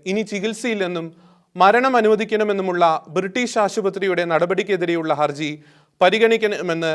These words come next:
ലണ്ടൻ ഹൈക്കോടതി വ്യക്തമാക്കി. താഫിദ റക്കീബിനെ ഇറ്റലിയിലേക്ക് ചികിത്സയ്ക്ക് വിട്ടുതരണമെന്നാവശ്യപ്പെട്ട്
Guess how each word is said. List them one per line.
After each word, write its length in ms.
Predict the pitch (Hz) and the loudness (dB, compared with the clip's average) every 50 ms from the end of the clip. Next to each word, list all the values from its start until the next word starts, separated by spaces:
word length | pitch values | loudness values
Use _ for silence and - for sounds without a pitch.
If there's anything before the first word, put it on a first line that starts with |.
| 156 - 160 | -4 -4 -2
ലണ്ടൻ 300 | 165 180 196 196 226 214 | -2 0 2 2 0 0
ഹൈക്കോടതി 600 | 175 190 175 170 - 170 165 156 151 147 139 131 | 2 0 0 0 0 -2 0 0 -2 -4 -4 -4
വ്യക്തമാക്കി. 600 | 143 143 139 - 151 139 120 104 95 - 104 90 - _ _ _ _ _ _ _ _ _ _ _ _ _ _ - 220 | -4 -6 -4 -4 -6 -4 -4 -6 -8 -10 -16 -18 -20 _ _ _ _ _ _ _ _ _ _ _ _ _ _ 6 6
താഫിദ 340 | 220 240 254 254 285 247 285 | 8 8 6 4 4 6 6
റക്കീബിനെ 520 | 277 262 254 202 240 240 226 226 226 214 208 - - 196 | 8 6 4 0 0 -2 0 2 2 2 2 0 -2 -6
ഇറ്റലിയിലേക്ക് 520 | - - 233 220 240 233 240 226 220 233 220 - | -4 -4 -2 -2 -2 -2 -2 -2 -2 -4 -6 -4
ചികിത്സയ്ക്ക് 480 | 214 190 202 208 196 - 240 196 233 220 196 | -4 -2 -2 -2 -2 -4 -6 -4 -4 -4 -4
വിട്ടുതരണമെന്നാവശ്യപ്പെട്ട് 1120 | 175 202 208 202 196 196 196 196 185 180 175 170 170 170 - - 190 165 170 151 - 160 | -4 -2 0 0 0 0 0 -2 0 2 2 2 2 0 -4 -6 -4 -2 -2 -2 0 -2